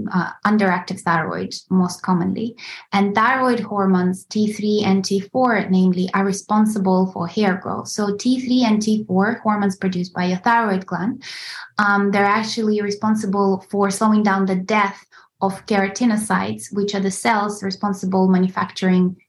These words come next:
your hair in your hair follicle. But also T four hormone is responsible for manufacturing those keratinocytes. So if there is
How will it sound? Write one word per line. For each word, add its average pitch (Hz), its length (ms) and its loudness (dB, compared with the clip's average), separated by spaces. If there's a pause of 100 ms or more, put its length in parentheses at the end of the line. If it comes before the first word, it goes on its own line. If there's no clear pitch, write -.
your 180 140 0
hair 190 480 -2
in 190 120 2
your 185 120 2
hair 180 320 0
follicle. - 580 -6 (460)
But 208 220 -2
also 262 360 2
T 214 260 -2
four 254 200 0
hormone 208 480 0
is 233 260 2
responsible 202 840 0 (240)
for 196 400 0
manufacturing 202 760 -2
those 185 200 -10
keratinocytes. 185 920 -2 (260)
So 247 440 0
if 269 320 0
there 226 220 2
is 208 360 0